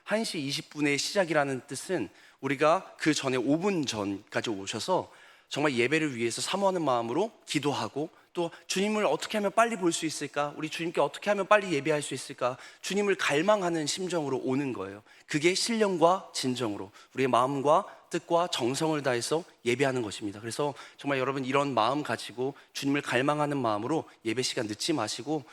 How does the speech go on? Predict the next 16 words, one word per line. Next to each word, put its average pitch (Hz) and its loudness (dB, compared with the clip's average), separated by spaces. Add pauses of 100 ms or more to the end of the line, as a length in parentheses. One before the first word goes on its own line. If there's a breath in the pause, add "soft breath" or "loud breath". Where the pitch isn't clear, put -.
(160 loud breath)
정말 117 -4
주님 143 -2
보시기에 127 -2
아름다운 139 2
모습으로 107 -6
그런 113 -6
정성을 123 -2
드리면서 120 0 (260 loud breath)
예배하는 117 2
청년부가 175 0
되기를 113 -2
주님의 117 2
이름으로 110 0
간절히 107 -4
소망합니다. 170 4 (840 soft breath)
아멘이세요? 175 2